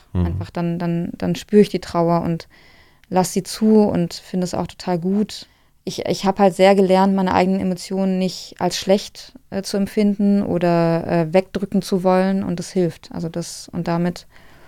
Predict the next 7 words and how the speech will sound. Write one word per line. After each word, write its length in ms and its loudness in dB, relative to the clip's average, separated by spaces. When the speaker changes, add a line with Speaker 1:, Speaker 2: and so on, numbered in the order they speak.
Speaker 2:
tatsächlich 520 0
geht's 200 -4
mir 80 -2
eigentlich 160 0
ganz 200 -4
gut. 280 -10
Speaker 1:
Mhm. 300 4